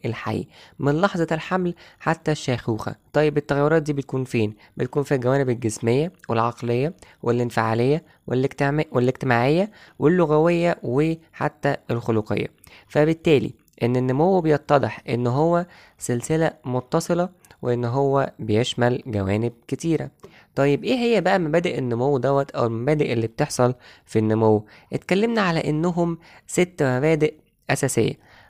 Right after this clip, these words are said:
أول مبدأ إنه النمو بيسير من العام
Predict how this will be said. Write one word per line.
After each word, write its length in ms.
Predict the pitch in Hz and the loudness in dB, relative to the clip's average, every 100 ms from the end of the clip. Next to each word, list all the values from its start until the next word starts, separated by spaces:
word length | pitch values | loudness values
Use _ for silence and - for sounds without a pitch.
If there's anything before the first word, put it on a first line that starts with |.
| - | 4
أول 260 | 202 208 | 6 6
مبدأ 380 | 185 190 180 180 - - | 4 0 2 -2 -2 -4
إنه 220 | 165 175 | -2 0
النمو 420 | 165 165 165 175 165 | 0 0 2 2 2
بيسير 600 | 147 147 - 175 160 - | 0 -2 2 2 0 -4
من 180 | 127 127 | -2 -2
العام 460 | 127 131 151 156 | 0 0 0 0